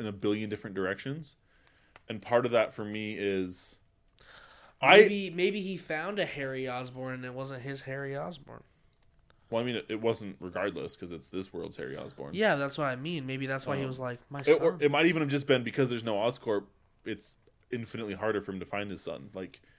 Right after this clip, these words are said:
Speaker 1: he's not gonna find the son of the great Harry Osborn because that
Speaker 2: His name's Norman.
Speaker 1: that's just a random kid.
Speaker 2: His name's Norman Osborn.
Speaker 1: Well, no, just, it's just gonna be some random poor kid because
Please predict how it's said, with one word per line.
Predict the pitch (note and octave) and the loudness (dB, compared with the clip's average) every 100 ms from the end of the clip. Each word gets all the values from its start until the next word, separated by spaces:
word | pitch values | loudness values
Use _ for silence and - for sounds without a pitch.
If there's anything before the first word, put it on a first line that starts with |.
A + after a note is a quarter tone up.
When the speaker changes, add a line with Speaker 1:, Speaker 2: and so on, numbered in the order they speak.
| _ | _
Speaker 1:
he's | - B2 | -8 4
not | C#3+ | 4
gonna | C#3+ C3 | 6 2
find | C#3+ C3 A#2 G#2+ - _ _ - | 6 6 4 0 -14 _ _ -2
the | B2+ | -2
son | - D#3 D3+ | 4 6 8
of | C3+ | 8
the | C3+ | 4
great | C3 C3 B2+ | 6 6 8
Harry | B2+ B2+ A#2+ | 6 6 8
Osborn | A#2 B2 A2+ G#2 G#2 | 8 6 6 2 2
because | G#2+ A2+ G#2 F#2+ | -2 0 0 2
that | G#2 A2 - - _ - | 2 2 -4 -20 _ -12
Speaker 2:
His | B2+ B2 | -10 -8
name's | B2 B2 A#2+ | -10 -10 -10
Norman. | A#2+ B2 | 0 2
Speaker 1:
that's | B2 | 4
just | C3+ | 4
a | C3+ | 4
random | A#2+ A2+ G2 | 4 4 2
kid. | F#2+ C3 | 2 4
Speaker 2:
His | F#2 | 4
name's | C#3+ B2+ A#2 | 0 -6 -8
Norman | A#2+ A#2 A#2 A#2 | -10 -10 -10 -10
Osborn. | A#2 A#2 B2 - - - - | -10 -10 -12 -16 -20 -20 2
Speaker 1:
Well, | D4+ | 4
no, | C#3 G#2+ | 6 4
just, | B2 C3 _ - | 0 -8 _ -6
it's | A#2+ - | -6 -6
just | G#2+ | -6
gonna | A#2+ | -6
be | G#2+ G#2+ G#2+ | -4 -4 -4
some | - A2 | -8 -6
random | G#2+ G2+ G2 G2 G2 | -4 -4 -4 -6 -8
poor | - C#3+ | -2 -2
kid | C#3 E2+ - | -2 -6 -6
because | F#2+ G2+ F#2 F2+ | -6 -2 -4 -6